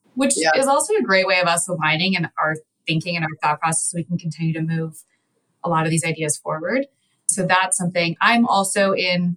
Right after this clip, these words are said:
Speaker 1: strategic coach as well on their team leader series, which I love. And it gives me a chance to get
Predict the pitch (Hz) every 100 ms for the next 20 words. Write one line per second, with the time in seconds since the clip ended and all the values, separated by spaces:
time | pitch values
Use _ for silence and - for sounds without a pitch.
0 | - - 196 190 185 185 175 175 170 165
1 | 160 294 - 170 170 170 170 165 165 -
2 | 180 170 165 170 170 165 160 156 160 -
3 | - 170 170 165 - 165 165 156 160 156
4 | 165 175 180 175 - 170 160 - 170 160
5 | 156